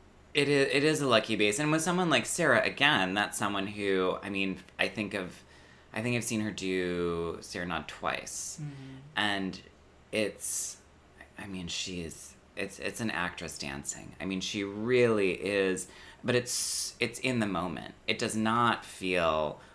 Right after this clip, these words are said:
Speaker 1: put on to me. Her level of presence and emotion and the way the emotion carries through cellularly through her body to
Speaker 2: Mm-hmm.
Speaker 1: me.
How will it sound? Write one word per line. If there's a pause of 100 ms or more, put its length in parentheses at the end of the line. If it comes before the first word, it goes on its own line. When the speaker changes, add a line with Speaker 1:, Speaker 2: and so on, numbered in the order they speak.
(120)
Speaker 1:
put
on
to
me. (160)
Her
level
of
presence
and (340)
emotion (300)
and
the
way
the
emotion
carries
through
cellularly
through
her
body
to
Speaker 2:
Mm-hmm.
Speaker 1:
me.